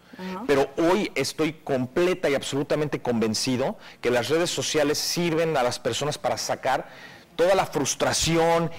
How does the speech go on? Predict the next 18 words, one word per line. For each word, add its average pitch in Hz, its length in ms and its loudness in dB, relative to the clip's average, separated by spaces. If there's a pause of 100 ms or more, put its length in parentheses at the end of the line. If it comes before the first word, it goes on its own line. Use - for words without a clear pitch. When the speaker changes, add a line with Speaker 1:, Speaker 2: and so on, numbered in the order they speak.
(120)
Speaker 2:
ira, 165 300 2
resentimientos, 147 1000 0
sea 202 280 -2
quien 170 200 -2
sea, 160 400 2
¿eh? 247 100 -6 (520)
O - 40 -6
sea, 151 180 2
yo 135 120 2
he 185 60 4
visto 214 240 0
a 208 100 0
personas 139 800 2 (480)
que 127 400 2 (400)
los 123 420 0
ves 180 460 2
en 180 280 0
persona, 160 800 2